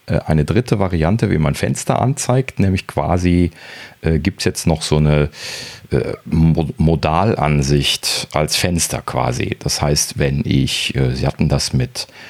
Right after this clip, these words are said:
Notes oder Mail gezeigt, wenn ich, äh, auf einen, äh, auf eine E-Mail in Mail jetzt gedrückt halte, dann kann ich dort in Fenster öffnen auswählen und dann geht das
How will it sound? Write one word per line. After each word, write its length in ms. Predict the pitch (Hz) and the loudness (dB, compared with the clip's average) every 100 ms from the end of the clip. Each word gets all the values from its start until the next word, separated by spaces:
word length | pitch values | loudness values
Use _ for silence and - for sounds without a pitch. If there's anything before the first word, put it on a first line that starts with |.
| - | -6
Notes 440 | - 73 113 - - | 0 2 2 0 0
oder 160 | 73 | 0
Mail 380 | 67 69 85 127 | 2 2 4 2
gezeigt, 640 | 127 123 - 107 165 - - | 2 -2 0 2 2 0 -6
wenn 140 | - | -2
ich, 300 | 123 - - - | 0 -2 -2 -2
äh, 180 | 73 73 - - - - | 0 -2 -10 -20 -14 -4
auf 260 | 78 - | -4 -2
einen, 520 | 71 71 67 65 67 67 | -2 -2 -2 -4 -4 -6
äh, 440 | 69 64 64 69 - | -6 -4 -4 -6 -6
auf 160 | - - | -6 0
eine 160 | 73 | 0
E-Mail 400 | 71 104 113 110 | 2 2 4 4
in 220 | - 78 69 | 2 2 2
Mail 320 | 71 98 113 | 4 4 4
jetzt 220 | 90 - | 0 0
gedrückt 500 | 73 - 156 - - | -4 0 -2 -2 -4
halte, 380 | 71 87 117 117 | 0 0 2 0
dann 160 | 80 | 0
kann 180 | 78 90 | -2 -4
ich 140 | 98 - | -4 -2
dort 300 | 82 82 - - | 0 0 -4 -6
in 140 | - 73 | -2 -2
Fenster 460 | - 120 - - | 0 -2 -2 -2
öffnen 440 | - 78 - 78 67 | -2 -2 0 0 0
auswählen 760 | 64 82 120 - 71 104 156 | 2 2 2 0 2 4 4
und 140 | - - | 2 0
dann 180 | 80 | -2
geht 180 | 76 - | 0 0
das 220 | 87 - | 0 -4